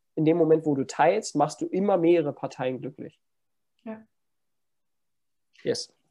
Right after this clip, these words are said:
Speaker 2: Richtig schön, ja. Ach ja. <laughs> Ich find's immer so schade, dass, äh, ich würde so gerne noch so viel mehr einfach mitnehmen, aber ja, die Sendezeit ist begrenzt.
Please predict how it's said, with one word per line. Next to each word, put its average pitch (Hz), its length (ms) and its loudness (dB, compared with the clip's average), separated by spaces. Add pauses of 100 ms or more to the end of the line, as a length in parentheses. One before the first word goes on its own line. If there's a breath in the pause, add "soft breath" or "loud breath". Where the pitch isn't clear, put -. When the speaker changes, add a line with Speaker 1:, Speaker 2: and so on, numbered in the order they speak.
(120)
Speaker 2:
Richtig 220 340 -10
schön, 208 240 -8
ja. 202 220 -10 (1200 soft breath)
Ach 403 260 -4
ja. 311 200 6 (720 loud breath)
<laughs> - 580 -6 (220 loud breath)
Ich - 60 -20
find's 320 160 0
immer 277 120 0
so 269 120 -6
schade, 262 420 4
dass, 214 260 -2
äh, 208 240 -2 (420)
ich - 180 -12
würde 302 200 -2
so 262 140 -4
gerne 254 340 4
noch 247 120 0
so 294 260 -10
viel 262 160 -6
mehr 220 520 0
einfach 202 380 -2
mitnehmen, 208 440 -4
aber 190 420 -2 (440 loud breath)
ja, 202 300 -6 (2000 loud breath)
die 285 60 -6
Sendezeit 302 580 6
ist 262 120 -2
begrenzt. 240 540 2